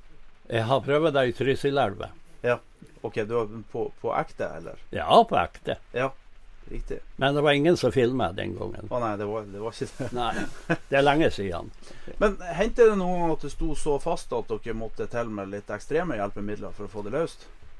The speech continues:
Speaker 1: Eh, det var ikke ofte det, men vi har jo en fast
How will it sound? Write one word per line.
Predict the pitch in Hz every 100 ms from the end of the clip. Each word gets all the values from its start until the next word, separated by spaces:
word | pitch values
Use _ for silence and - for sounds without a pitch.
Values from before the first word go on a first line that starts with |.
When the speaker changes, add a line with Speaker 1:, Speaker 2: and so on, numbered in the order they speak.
| -
Speaker 1:
Eh, | 143 143 151 151 147 147
det | 151 160 170
var | 175
ikke | 156 185
ofte | 190 - - 190 151
det, | 143 135
men | 135 139 151
vi | 170
har | 139 175
jo | 160 156
en | 170 175 165
fast | 120 - 160 - -